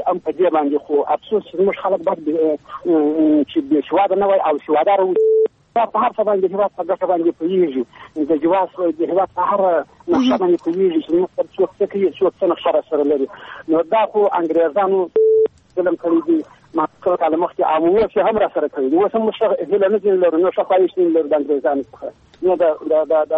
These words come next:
د، د یوه هیواده ته موږ نه لرو. افغانانو ته درناوی لرو. نو ستاسو څخه مې هیله دا ده چې دا یو علمي پوهاوی تاسې و خلکو ته ورکړئ.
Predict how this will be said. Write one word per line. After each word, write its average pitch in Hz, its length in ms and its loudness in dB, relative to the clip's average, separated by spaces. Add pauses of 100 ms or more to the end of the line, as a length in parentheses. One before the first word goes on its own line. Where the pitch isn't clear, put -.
د، - 20 0 (320)
د - 20 -2 (120)
یوه 339 160 2 (160)
هیواده 180 260 0
ته 170 220 -2
موږ 160 120 -2
نه 170 80 2
لرو. 151 200 0 (680)
افغانانو 175 340 -2
ته 175 80 -2
درناوی 151 380 0
لرو. 208 260 0
نو 170 80 -2
ستاسو 190 300 -4
څخه - 240 -10
مې 165 160 -2
هیله 185 140 2
دا 185 120 0
ده 185 120 -4 (520)
چې - 260 -8
دا 185 100 0 (100)
یو 190 80 2 (120)
علمي 156 400 0 (100)
پوهاوی 160 400 0 (420)
تاسې 170 240 -2 (160)
و 151 80 2
خلکو 170 300 -2
ته 160 180 -4
ورکړئ. 170 300 -2